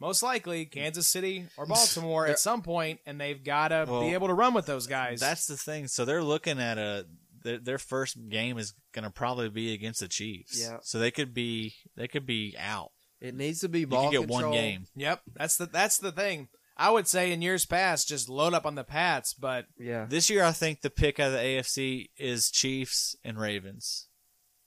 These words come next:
Speaker 3: That's who I would go, 'cause you're gonna get, you're likely gonna get two games out of the Chiefs, which is, that may be all you need. They could
Speaker 2: Sure.
Speaker 3: just blow the doors off.
Speaker 2: Yeah.
Speaker 3: It, they're, you know, opening round.
Speaker 2: So there's a great question too. Is Mahomes the one oh one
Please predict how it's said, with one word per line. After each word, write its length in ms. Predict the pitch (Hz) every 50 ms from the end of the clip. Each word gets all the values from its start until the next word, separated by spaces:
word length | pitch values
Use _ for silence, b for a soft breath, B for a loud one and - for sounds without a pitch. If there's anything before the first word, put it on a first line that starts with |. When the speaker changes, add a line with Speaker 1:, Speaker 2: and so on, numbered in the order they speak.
| _ -
Speaker 3:
That's 160 | 127 120 - -
who 120 | 135 127
I 120 | 120 117
would 100 | 113 107
go, 180 | 104 107 104 101
'cause 200 | - 127 120 113
you're 80 | 123 117
gonna 280 | 127 143 151 160 156
get, 300 | 139 123 135 131 127 - - _ _ _ -
you're 160 | 123 123 120
likely 360 | 113 120 131 135 131 147 139
gonna 220 | 135 135 131 127
get 420 | 120 117 123 120 120 117 - _ -
two 180 | - - 131 123
games 240 | 117 123 123 120 113
out 120 | 117 113 113
of 60 | 110
the 60 | 113 110
Chiefs, 560 | - 110 101 95 95 - - - - - - _
which 160 | 120 110 - 110
is, 80 | 104 95 98 92
that 180 | 80 95 95 87
may 120 | 98 95
be 120 | 90 90 82
all 160 | 85 90 90
you 120 | 90 90 87
need. 220 | 95 95 95 95 90
They 80 | 98
could 140 | - - 95
Speaker 2:
Sure. 400 | 92 113 104 101 104 104 104 -
Speaker 3:
just 160 | - - 113 110
blow 220 | 107 107 107 101
the 80 | 101 95
doors 360 | - 110 110 113 110 101 98
off. 380 | 101 - - - - - - - _ -
Speaker 2:
Yeah. 240 | 98 98 98 98 127 - -
Speaker 3:
It, 220 | - 95 90 82
they're, 180 | - 107 104 92
you 160 | 107 104 101 101
know, 160 | 98 95 95
opening 300 | 98 104 98 104 101 95
round. 400 | 98 104 110 110 101 95 92 98 -
Speaker 2:
So 120 | 131 123
there's 240 | 117 123 127 131 139
a 80 | 135
great 240 | 117 117 117 110 -
question 340 | - 120 110 113 - 120 104
too. 240 | - - 120 117 113
Is 120 | 107 107
Mahomes 520 | 113 107 110 113 110 104 107 107 107 107 -
the 100 | 120 110
one 200 | 107 110 110 110
oh 100 | 110 104 104
one 380 | 101 104 107 107 107 107 113